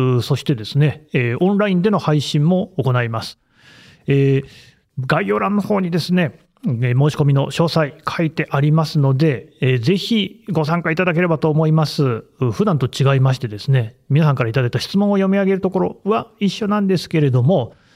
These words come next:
さらにその質問の意図やですね、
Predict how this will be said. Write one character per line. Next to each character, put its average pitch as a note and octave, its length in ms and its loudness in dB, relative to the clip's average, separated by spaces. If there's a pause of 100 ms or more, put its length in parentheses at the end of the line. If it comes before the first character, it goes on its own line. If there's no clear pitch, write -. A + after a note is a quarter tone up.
(180)
さ A3+ 220 -2
ら F#3 180 2
に C#3+ 320 2
そ C#3+ 100 0
の D3+ 140 4
質 - 180 -6
問 D3+ 300 2
の C#3+ 320 -2 (100)
意 D3 120 0
図 C3 180 -2
や G#2+ 80 -10
で G#2 100 -14
す D#3 100 -2
ね、 D#3 280 0